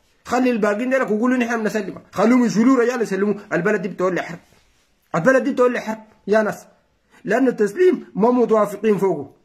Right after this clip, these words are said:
وأي زول حيسر قوته للآخر، والضايع المواطن والضايع الوطن يا ناس. هو يخاف الله فوقنا، أخاف الله فوقنا. يجب الحكاية تكون مرتبة،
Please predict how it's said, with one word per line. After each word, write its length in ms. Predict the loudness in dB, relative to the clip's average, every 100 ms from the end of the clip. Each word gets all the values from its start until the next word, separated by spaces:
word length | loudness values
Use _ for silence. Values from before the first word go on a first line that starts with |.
| _ _ _ -4
وأي 360 | 0 2 2
زول 260 | 2 0 -2 -8
حيسر 380 | -2 0 0 -2
قوته 300 | -2 -2 0
للآخر، 440 | 0 -2 -4 -6 -14 _ -6
والضايع 600 | -2 -2 0 0 2 0
المواطن 440 | -2 0 0 0
والضايع 380 | -2 0 0 0
الوطن 360 | -4 -4 -4 -4
يا 100 | -4
ناس. 320 | -6 -10 -20 _ _ _ 2
هو 80 | 4
يخاف 360 | 2 2 2
الله 220 | 2 0
فوقنا، 280 | -2 -4 -6 -16 _ _ _ _ _ _ _ _ -20 -12
أخاف 280 | -2 0 2
الله 260 | 2 0 -2
فوقنا. 300 | -4 -6 -12 _ _ -4
يجب 380 | -2 0 -2 -4 -8 _
الحكاية 460 | -8 -4 -2 0 0
تكون 260 | 0 -4 -2
مرتبة، 480 | -2 -2 -6 -10